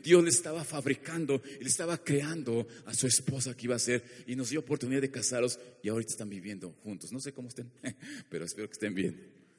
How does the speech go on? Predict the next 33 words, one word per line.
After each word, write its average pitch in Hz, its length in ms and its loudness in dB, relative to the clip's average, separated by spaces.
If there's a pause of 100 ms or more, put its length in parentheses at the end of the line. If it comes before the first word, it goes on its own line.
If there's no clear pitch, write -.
(420)
Y 104 40 -10
ya 120 120 4
van 127 120 4
a 127 100 0
tener 127 160 4
su 120 140 2
bebé. 95 320 2 (440)
Y 127 80 4
yo 170 120 10
te 226 120 8
quiero 208 160 12
decir 202 280 10
que - 520 4
las 147 260 8
cosas 196 420 4
extremas 156 800 6
que 131 100 -2
hacemos - 760 0 (1800)
repercuten, 165 1040 4
mi 117 80 2
amado, 104 460 -2 (1000)
Brinquemos 208 640 8
de 202 100 12
lo 190 100 10
moderado, 175 760 8
de 151 120 8
lo 147 120 4
controlado, 170 800 4 (240)
a 151 120 0
lo 175 120 2
apasionado 175 1080 4
por 139 180 2
Jesús - 760 -2